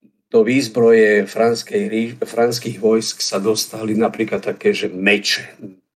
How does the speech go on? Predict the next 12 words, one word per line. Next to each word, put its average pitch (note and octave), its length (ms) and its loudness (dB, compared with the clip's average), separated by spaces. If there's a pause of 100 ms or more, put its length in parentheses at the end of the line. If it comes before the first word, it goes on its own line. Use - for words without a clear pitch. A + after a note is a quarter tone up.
(360)
dvojsečné - 1400 -6
a - 240 -10 (320)
proste - 480 0 (320)
úplne C3 400 4
iná A#2+ 320 2
organizácia G#2+ 1120 0
vojsk. F#2+ 480 -4 (240)
Napriek D#3+ 640 2
tomu A2+ 560 -2
trvalo A2+ 560 0
takmer A2+ 480 -4
pätnásť A2 480 -4